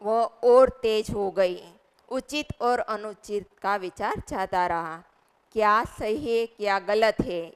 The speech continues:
यह भी उसके मन में न आया। वे कुछ देर तक इच्छा को रोकती रही। थोड़ी देर लिए तो उसने अपनी खाने की इच्छा को रोका। सहसा लाडली से बोली, "मेरा हाथ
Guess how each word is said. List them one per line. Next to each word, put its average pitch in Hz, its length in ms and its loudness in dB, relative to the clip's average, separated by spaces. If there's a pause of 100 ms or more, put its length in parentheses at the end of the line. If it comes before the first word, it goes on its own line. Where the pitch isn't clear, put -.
यह 202 240 2
भी 208 240 -2
उसके 196 400 -8
मन 180 180 -8
में 208 560 -8
न 226 40 -4
आया। 180 680 0 (440)
वे 247 140 4
कुछ 294 300 -6
देर 247 380 2
तक 240 240 0
इच्छा 220 360 -6
को 233 360 -4 (120)
रोकती 208 440 -2
रही। 165 360 -6 (560)
थोड़ी 226 320 2
देर 226 240 0
लिए 208 360 -4
तो 214 220 -4
उसने 202 280 -8
अपनी 196 420 -8
खाने 202 440 -6
की 214 200 -6
इच्छा - 500 -4
को 294 460 -2
रोका। 202 540 2 (420)
सहसा 233 440 0
लाडली 214 440 0
से 226 220 -4
बोली, 202 420 0 (380)
"मेरा 226 300 2
हाथ 233 240 4